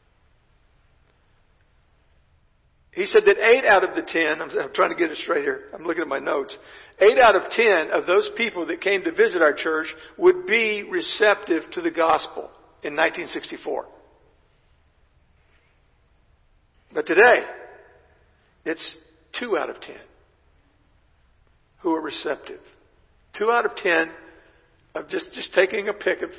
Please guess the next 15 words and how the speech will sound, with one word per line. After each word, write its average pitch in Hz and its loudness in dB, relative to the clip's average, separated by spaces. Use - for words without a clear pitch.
visitors 135 -2
who 214 -2
are 202 6
receptive - -6
to 240 -12
the 294 -10
gospel. - -10
Folks, 254 2
this 269 -2
is 208 -8
the 208 4
world 208 4
we 214 -6
live 285 -4
in, 151 -4